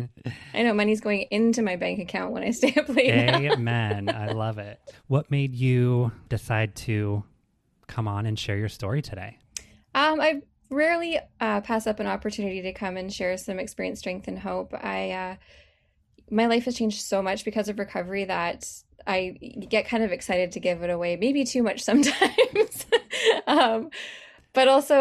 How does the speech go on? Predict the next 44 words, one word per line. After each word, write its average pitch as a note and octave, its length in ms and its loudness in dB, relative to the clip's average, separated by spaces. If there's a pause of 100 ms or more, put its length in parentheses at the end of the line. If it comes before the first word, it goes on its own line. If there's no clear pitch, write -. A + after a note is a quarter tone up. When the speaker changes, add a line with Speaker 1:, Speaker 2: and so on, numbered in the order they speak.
Speaker 1:
I A3 180 4
had A#3 240 2
a, G3+ 360 0
a, G3 280 -4 (180)
my G#3 140 -2
younger G3+ 280 -2
brother, F#3 460 -2
he F#3 180 -8
was F3+ 140 -8
twenty-three F#3 520 -8
and F3+ 100 -6
lost F3+ 240 -8
his F#3+ 180 -8
battle F#3+ 300 -4
to F#3+ 140 -8
addiction. G3+ 520 -4
So F3 540 -4
I F#3+ 160 -4
know F3+ 500 -6 (320)
a G#3+ 80 -2
lot F#3+ 240 -2
of G3 60 -2
young F#3 200 -4
people F#3 320 -6
consume F3+ 400 -8
content F#3 480 -6
online G3 600 -4
and F3+ 360 -8
through F3 460 -6 (420)
podcasting, G#3 760 -2
social G3+ 280 -2
media, F#3 380 -2
and F#3 180 -6
that's - 500 -8 (240)
where F#3 340 -2
I'm F3+ 260 -4
speaking F#3+ 380 -6
up F3+ 160 -8
the - 80 -6
most G3 480 -2
and F#3+ 400 -6
putting F#3+ 200 -4
my F3+ 120 -6
voice, F3 260 -8